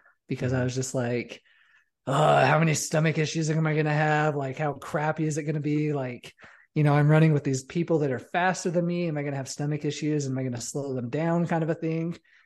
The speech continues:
Speaker 1: And, like, um, yeah, now it's ju-, it's just nice waking up, going out for a run, and just knowing, like,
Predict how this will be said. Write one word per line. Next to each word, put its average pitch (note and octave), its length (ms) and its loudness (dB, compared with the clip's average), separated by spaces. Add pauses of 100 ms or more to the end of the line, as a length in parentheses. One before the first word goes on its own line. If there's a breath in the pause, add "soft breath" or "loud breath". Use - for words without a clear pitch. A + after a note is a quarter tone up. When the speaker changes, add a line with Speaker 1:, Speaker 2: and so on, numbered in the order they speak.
(220 soft breath)
Speaker 1:
And, D3 160 -2
like, C#3 600 -2 (560)
um, A#2+ 520 -6 (200)
yeah, C3+ 280 -4
now C3+ 240 -4
it's - 100 -6
ju-, C3 100 -6
it's C3 140 -6
just D3 140 -6
nice C3 360 0
waking D3 340 2
up, D3+ 200 0
going C#3 240 0
out C#3 160 -4
for C3+ 140 -2
a C3+ 60 0
run, C3+ 220 0
and C3 100 -2
just B2+ 200 -4
knowing, C3 500 -2
like, A#2 440 -8